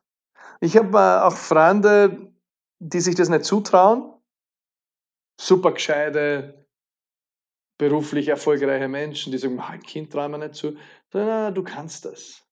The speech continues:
Weißt du, wirst ja auch mit dem Kind wachsen. <laughs> Das, äh, ein Kind ist ein, ein, äh, ein Wachstumsdünger für dich auch als Elternteil.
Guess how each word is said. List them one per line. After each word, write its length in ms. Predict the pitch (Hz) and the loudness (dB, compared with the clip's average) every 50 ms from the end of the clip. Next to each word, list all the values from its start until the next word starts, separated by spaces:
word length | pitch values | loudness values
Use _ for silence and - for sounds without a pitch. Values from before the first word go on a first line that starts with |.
| _ _ _ _ _ _ _ _ _ _ _ - | _ _ _ _ _ _ _ _ _ _ _ -14
Weißt 240 | 156 156 160 156 | -10 -10 -6 -4
du, 80 | 170 147 | -4 -4
wirst 180 | 156 156 - 170 | -4 -6 -6 -4
ja 100 | 160 147 | -4 -4
auch 60 | 139 | -4
mit 140 | 143 147 143 | -6 -8 -10
dem 100 | 151 120 | -10 -12
Kind 240 | - - 156 151 131 | -10 -10 -10 -6 -6
wachsen. 720 | 135 135 - - - - - 127 - 170 - - - _ _ | -6 -6 -8 -10 -20 -16 -14 -12 -12 -12 -14 -14 -18 _ _
<laughs> 60 | _ _ _ _ _ _ _ _ _ _ _ _ | _ _ _ _ _ _ _ _ _ _ _ _
Das, 180 | - 135 - 139 | -6 -6 -2 0
äh, 300 | 147 139 139 135 135 135 | 0 2 2 0 0 -2
ein 160 | 135 135 - | -4 -8 -10
Kind 200 | - 156 156 147 | -10 -10 -8 -6
ist 180 | 143 131 - | -6 -6 -6
ein, 240 | 143 131 127 123 123 | -6 -6 -6 -6 -8
ein, 420 | 127 123 120 117 117 120 101 - _ _ _ _ _ _ _ _ _ _ _ _ | -10 -10 -12 -14 -14 -16 -16 -20 _ _ _ _ _ _ _ _ _ _ _ _
äh, 400 | _ - - - - - - - _ - | _ -20 -20 -20 -20 -20 -20 -20 _ -18
ein 100 | 131 123 | -14 -10
Wachstumsdünger 1160 | 123 139 135 - - - 147 131 123 - - - - - _ - 147 139 135 117 104 92 - _ _ _ _ _ | -10 -10 -10 -10 -8 -6 -6 -6 -6 -12 -16 -18 -20 -14 _ -4 -4 -4 -4 -8 -10 -12 -18 _ _ _ _ _
für 200 | _ - - 127 | _ -10 -10 -10
dich 280 | 117 123 135 135 135 143 | -8 -8 -10 -6 -6 -6
auch 120 | 131 120 117 | -6 -4 -6
als 240 | 120 117 117 110 | -8 -10 -8 -8
Elternteil. 760 | 135 139 135 135 143 127 113 123 120 117 127 139 139 139 - | -8 -8 -8 -8 -10 -10 -10 -10 -10 -8 -8 -10 -12 -14 -20